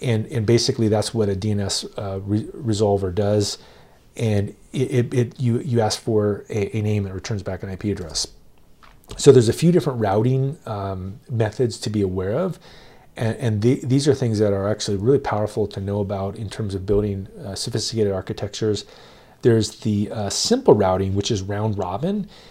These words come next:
And so this is for a single resource that provo-, provides a function for your domain, like a web server. There's weighted round robin, which it uses to, to try, route your traffic to multiple resources in the proportions you specify.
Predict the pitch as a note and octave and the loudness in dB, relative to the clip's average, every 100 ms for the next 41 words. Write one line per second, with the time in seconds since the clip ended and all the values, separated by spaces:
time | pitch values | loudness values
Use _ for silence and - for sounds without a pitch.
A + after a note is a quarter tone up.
0 | - - - - - - - B2 - C3 | -20 -20 -20 -20 -20 -16 -2 2 8 8
1 | A#2 D3+ E3 B2+ - B2+ A#2 G#2+ C#3+ C3 | 8 6 4 4 6 8 6 4 2 4
2 | A#2 A2+ - A#2 A2 A#2+ A#2 G#2+ A2 A2+ | 4 4 4 2 2 -2 -4 0 2 0
3 | B2 B2 A#2 G#2+ G#2 - A#2 - A2 - | -2 -2 2 2 2 -4 -8 -4 -4 -4
4 | G2+ A2+ G2 F#2+ A#2 C#3+ C#3 A#2+ G2 F#2 | -4 -2 -2 0 2 2 4 2 0 -2
5 | G2 G2 F#2+ A2+ G2+ G2+ G2 - - - | -2 -2 -2 0 2 2 0 -4 -20 -8
6 | - G#2+ G2 F#2+ B2 F3+ D#3+ A2 G#2 G2 | -2 0 0 0 4 6 4 2 -2 -2
7 | F#2 G2+ F#2 F#2+ G#2 G#2 - - B2 A#2 | -2 -2 -2 -2 -2 -4 -8 -6 4 4
8 | - - B2 A#2 B2 B2 B2 A#2+ G#2+ - | 4 -6 -6 -4 2 4 4 2 -4 -6
9 | - - E3 C#3+ - B2 B2 - - A#2+ | -14 -16 -14 -6 -2 -2 -2 -2 2 2
10 | A2+ A2 - C#3+ D#3 E3+ E3 C3+ D#3+ D3+ | 2 -4 -8 -14 -12 -12 6 10 10 10
11 | B2 C3 A2+ A2+ - G#2+ A2+ A#2+ G#2+ G#2 | 2 4 4 0 -2 0 0 0 0 0
12 | - A#2 G#2+ - A2 G#2 A2 G2+ - - | 0 2 2 2 -2 -2 -4 -4 -6 0
13 | A#2 - A2 G2+ F#2+ - G#2 - A2+ B2 | 0 0 -2 -2 -4 -2 0 0 0 2
14 | A#2 A2+ | 2 2